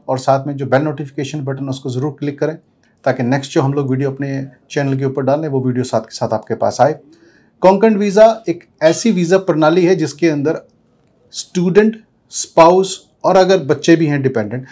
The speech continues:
वो इकट्ठे एक ही टाइम पे अप्लाई कर सकते हैं और प्लानिंग कर सकते हैं अपनी इकट्ठे एक ही टाइम पे कनाडा ट्रैवल करने की।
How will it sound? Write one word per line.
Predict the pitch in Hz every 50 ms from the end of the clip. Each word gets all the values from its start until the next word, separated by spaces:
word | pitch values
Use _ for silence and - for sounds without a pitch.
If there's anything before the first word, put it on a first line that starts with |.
| - - _ 175
वो | 175
इकट्ठे | 185 180 - 185 185 - - 220 196 - - 180
एक | 180 175 175
ही | 196
टाइम | - 175 165 165
पे | 165 160
अप्लाई | 139 143 139 143
कर | 143 147 131
सकते | - - - - _ 139
हैं | 165 202
और | 185 -
प्लानिंग | - - 143 143 156 180 180 180
कर | 175 156
सकते | - 165 - - - 160
हैं | 143
अपनी | 127 131 - 196
इकट्ठे | 185 175 - 143 139 - - 175 175 156
एक | 151 143 135
ही | 175
टाइम | 170 - 131 127 123
पे | 123 - 185 226 214 - _ _ _ _ _ _ _ 151
कनाडा | 143 139 160 170 196
ट्रैवल | 190 - 160 156 160 190 180
करने | - 175 170 170 175 160
की। | - 127 110 -